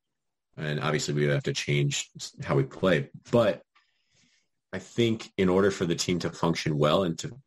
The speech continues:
for them to function, um, consistently, you have to have a right and wrong answer in certain areas.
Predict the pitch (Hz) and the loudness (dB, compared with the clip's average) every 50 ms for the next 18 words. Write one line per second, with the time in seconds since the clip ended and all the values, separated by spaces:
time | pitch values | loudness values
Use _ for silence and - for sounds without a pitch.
0 | _ _ _ - 87 80 76 78 71 - - - - 80 78 76 - - 76 73 | _ _ _ -8 -4 -4 -4 -4 -4 -6 -8 -4 -2 -2 -2 -2 -2 -2 -2 0
1 | 73 71 71 71 - _ _ _ _ _ _ _ _ _ _ _ _ - - _ | 0 0 0 -2 -6 _ _ _ _ _ _ _ _ _ _ _ _ -20 -20 _
2 | - - 71 - - - - - - - - 113 101 - - 104 78 82 80 80 | -12 -10 -8 -8 -6 -6 -4 -2 0 2 2 2 2 2 0 -2 -2 -2 -2 -2
3 | 85 80 - 85 82 82 - - 92 90 92 95 - - 95 - - 80 80 78 | -2 -2 -2 -4 -4 -4 -4 -2 -2 0 -2 -2 -4 -8 -8 -6 -4 -2 0 0
4 | 78 76 76 76 73 - - _ _ _ _ _ _ _ _ _ _ _ _ - | 0 0 0 -2 -4 -8 -14 _ _ _ _ _ _ _ _ _ _ _ _ -4
5 | 92 85 78 82 80 80 78 78 73 73 73 73 71 67 69 69 69 - - 67 | -2 0 2 2 2 2 0 0 -2 -2 -2 -2 -2 -2 -4 -4 -4 -4 -6 -6
6 | 65 67 - - 69 65 - 67 65 64 - - - - - - | -6 -4 -2 -2 0 -2 -2 -4 -4 -4 -4 -4 -6 -8 -10 -12